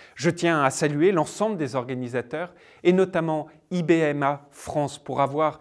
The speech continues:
maintenu malgré tout cet événement. C'est très important. Alors cette année, vous avez choisi de parler d'innovation, de création de valeur et d'attractivité des métiers de l'agriculture. Je ne peux que m'en réjouir. Vous savez à quel point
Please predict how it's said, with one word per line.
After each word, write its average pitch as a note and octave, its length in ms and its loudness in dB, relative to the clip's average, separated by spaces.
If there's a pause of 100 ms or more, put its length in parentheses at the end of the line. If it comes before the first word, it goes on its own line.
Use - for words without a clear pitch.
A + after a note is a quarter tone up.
(140)
maintenu E3+ 500 0
malgré D3+ 640 0
tout D3+ 240 -10
cet - 280 -8
événement. A#2 460 -6 (200)
C'est D#3+ 200 0
très C3 280 -8
important. G#2+ 500 -14 (840)
Alors F3 200 4
cette F3 180 0
année, F#3+ 180 4
vous E3 180 -2
avez D3 100 2
choisi E3 380 -2
de G3 60 0
parler D3 280 -2
d'innovation, C#3+ 680 -4
de B2 100 -2
création E3 460 0
de D3 40 -4
valeur C3 340 -2 (100)
et D#3 60 2
d'attractivité D3+ 760 -2
des C#3 100 -4
métiers B2+ 300 -6
de B2 60 -4
l'agriculture. A2+ 800 -10 (420)
Je - 160 0
ne D#3 100 4
peux D3+ 300 -2
que C#3 180 -4
m'en C3 140 0
réjouir. A#2+ 580 -8
Vous D3 100 -6
savez E3+ 300 0
à D3+ 60 0
quel C#3 280 -4
point E3 340 -6